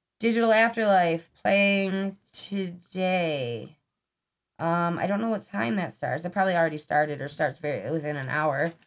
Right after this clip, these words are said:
Um, it's going to be Digital Afterlife, The Impurity, Yellow Sauce, and Wait for Tomorrow.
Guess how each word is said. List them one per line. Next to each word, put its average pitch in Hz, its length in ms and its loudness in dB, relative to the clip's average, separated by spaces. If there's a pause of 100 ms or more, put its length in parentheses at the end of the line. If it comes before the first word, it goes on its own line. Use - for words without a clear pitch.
(320)
Um, 175 640 2
it's 190 200 0
going 196 260 0
to 196 80 -4
be 196 480 -2
Digital 208 380 0
Afterlife, 196 760 2 (380)
The 208 140 4
Impurity, 202 720 2
Yellow 202 240 4
Sauce, 170 400 4
and 170 180 0
Wait 180 220 0
for 196 160 0
Tomorrow. 175 680 0